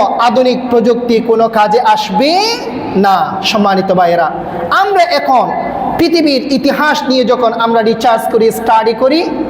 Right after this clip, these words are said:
আমরা এই মুহূর্তেই আমরা পাচ্ছি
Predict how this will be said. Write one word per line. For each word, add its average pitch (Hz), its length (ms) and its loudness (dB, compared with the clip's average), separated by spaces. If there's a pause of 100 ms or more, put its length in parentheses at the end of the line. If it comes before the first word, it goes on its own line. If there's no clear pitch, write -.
(380)
আমরা 294 320 0
এই 330 400 0
মুহূর্তেই 349 640 0
আমরা 269 360 0
পাচ্ছি 254 800 0